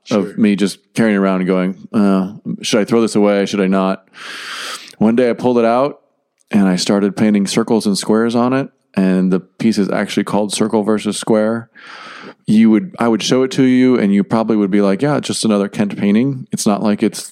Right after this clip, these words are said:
Speaker 2: the best painting I've ever done." But I will never sell it because when I walk by it every day, it reminds me,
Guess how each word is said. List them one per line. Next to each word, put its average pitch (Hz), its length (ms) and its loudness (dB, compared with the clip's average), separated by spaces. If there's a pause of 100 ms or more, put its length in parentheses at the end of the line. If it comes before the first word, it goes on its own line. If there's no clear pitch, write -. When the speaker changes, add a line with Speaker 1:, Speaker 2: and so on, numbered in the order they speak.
(200)
Speaker 2:
the 92 260 -4 (300)
best 107 320 -4
painting 104 240 2
I've 101 60 0
ever 101 160 2
done." 123 380 0 (1000)
But 98 120 -2
I - 100 0
will 104 140 2
never 101 320 0
sell 104 320 0
it - 120 -6
because 98 460 -4
when 101 140 0
I 95 80 0
walk 107 260 0
by 151 220 -2
it 110 80 -2
every 95 200 -2
day, 92 380 -2
it 104 120 -2
reminds 101 460 0
me, 95 380 0